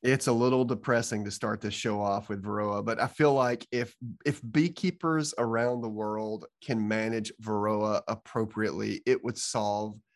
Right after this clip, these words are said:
so many problems for honeybees. And so we're going to kick off our July management discussion talking about Varroa. Varroa is bad. We know it spreads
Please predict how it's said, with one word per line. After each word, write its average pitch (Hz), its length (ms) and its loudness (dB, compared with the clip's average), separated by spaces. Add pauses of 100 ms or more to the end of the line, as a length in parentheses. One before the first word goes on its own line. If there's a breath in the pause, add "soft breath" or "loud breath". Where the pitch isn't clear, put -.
(100)
so - 500 -2
many 104 240 -2
problems - 720 -6 (320)
for 101 520 -4
honeybees. 76 540 -8
And 107 100 -6
so 151 320 6 (380 loud breath)
we're 165 220 4
going 165 320 6
to 156 80 2
kick 151 260 0
off 117 280 0 (100)
our 120 160 0
July 120 640 -4 (280 soft breath)
management 123 640 -4
discussion 110 720 -2 (260 soft breath)
talking 123 360 0
about 104 280 -2
Varroa. 101 380 -2
Varroa 147 280 6
is 123 100 0
bad. 156 480 0 (300)
We 120 120 -4
know 139 240 0
it 139 80 -6
spreads 135 540 -4